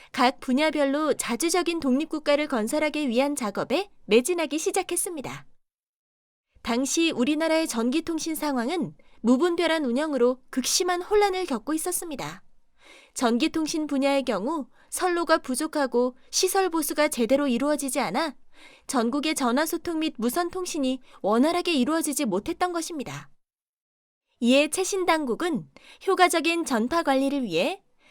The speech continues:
천구백사십칠 년 유월 일 일 최신부 전무국에 최초의 전파 감시 기구인 광장 분실을 설립하였습니다. 무선 통신 사업을 정비하고 무질서하게 설치되었던 무선국도 조정해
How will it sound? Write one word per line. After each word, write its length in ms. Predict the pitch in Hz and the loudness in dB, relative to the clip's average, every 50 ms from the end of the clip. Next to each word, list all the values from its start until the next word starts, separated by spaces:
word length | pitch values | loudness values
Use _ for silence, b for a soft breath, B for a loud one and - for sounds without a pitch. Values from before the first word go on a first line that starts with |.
| b b b | b b b
천구백사십칠 920 | - 370 370 330 359 320 349 339 - - 359 349 - - - - 320 285 | -2 0 0 2 2 2 0 0 -2 -2 -4 -2 -4 -4 -4 -2 0 2
년 220 | 277 311 330 311 - | 2 2 2 0 0
유월 340 | 202 220 254 277 294 302 277 - | 0 2 4 4 4 2 0 -4
일 180 | 208 233 202 | -4 -4 -2
일 260 | 196 208 294 392 403 - - - b b b b b | 0 0 -2 -2 -4 -8 -18 -20 b b b b b
최신부 500 | - 370 370 - 381 349 330 294 339 330 | -2 -2 0 0 0 -2 0 0 -2 -2
전무국에 760 | - - 226 208 226 269 320 294 - 190 180 330 349 311 - - - _ b b b b b b | -2 -4 -4 -2 -2 -2 -4 -4 -4 -4 -2 -2 -4 -4 -6 -10 -20 _ b b b b b b
최초의 480 | - 403 381 381 - - 359 359 370 | 0 0 0 0 2 0 2 2 2
전파 400 | 370 - 262 226 254 269 339 359 | 0 0 0 0 0 2 2 2
감시 380 | 330 311 294 285 277 - 330 311 | 2 2 0 -2 0 -2 -2 -2
기구인 480 | - 262 240 - 190 175 220 330 427 - - - - _ - | -2 -2 -2 0 0 0 0 -2 -4 -6 -10 -18 -20 _ -4
광장 480 | - 262 240 247 247 330 339 349 339 | 0 2 2 2 4 2 2 0 0
분실을 480 | 320 320 294 302 294 330 285 285 285 302 | -2 -2 -2 0 0 0 0 2 0 0
설립하였습니다. 960 | 302 381 392 359 403 - 370 381 370 359 - 320 285 233 - 143 143 143 139 - - - - - - - - b b b b b b | 0 2 2 2 2 2 0 0 0 -2 -4 -6 -6 -6 -6 -8 -8 -10 -12 -16 -20 -20 -20 -20 -20 -20 -20 b b b b b b
무선 380 | b 214 226 247 349 330 330 330 | b 0 2 4 4 2 2 0
통신 260 | 359 339 339 359 359 | -4 -4 -4 -4 -2
사업을 400 | 349 349 339 320 320 311 330 330 | 0 2 4 4 4 2 0 -2
정비하고 760 | - 262 220 226 240 262 294 262 175 143 143 302 330 302 247 - b b b b b b | -2 -2 -4 -2 -2 0 0 0 0 0 -2 -2 -4 -4 -6 -8 b b b b b b
무질서하게 680 | b 214 254 247 330 349 349 - 370 359 349 339 339 | b 2 2 2 2 0 0 2 4 2 4 2 0
설치되었던 720 | 330 349 370 359 - 370 339 339 311 302 - 311 320 294 220 | 0 0 0 0 0 0 0 0 0 0 0 -2 0 0 -2
무선국도 600 | 202 240 - 349 339 320 302 302 - - 302 302 | -2 0 0 -2 -2 -2 -4 -6 -4 -4 -6 -4
조정해 640 | - 254 247 285 285 269 233 185 190 240 339 381 | -2 -2 -2 0 0 0 0 -2 -2 -4 -4 -6